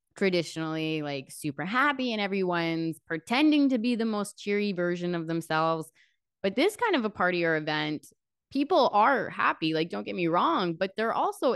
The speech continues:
able to share struggles that they're going through, which brings in quite a different vibe and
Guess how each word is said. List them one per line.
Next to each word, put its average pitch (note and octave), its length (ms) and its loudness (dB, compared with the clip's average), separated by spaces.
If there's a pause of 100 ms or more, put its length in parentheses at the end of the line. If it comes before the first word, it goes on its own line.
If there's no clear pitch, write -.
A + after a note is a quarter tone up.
able G#3+ 380 -4
to E3+ 160 -12
share F3 360 -2
struggles D#3 440 -2
that D3 140 -4
they're D3 100 -6
going E3+ 360 0
through, D2 380 -12 (460)
which G3 200 0
brings D4 240 6
in C4 260 4
quite A#3+ 280 2
a G3 60 0
different F3+ 380 -4
vibe F3+ 520 4
and F#3+ 260 -2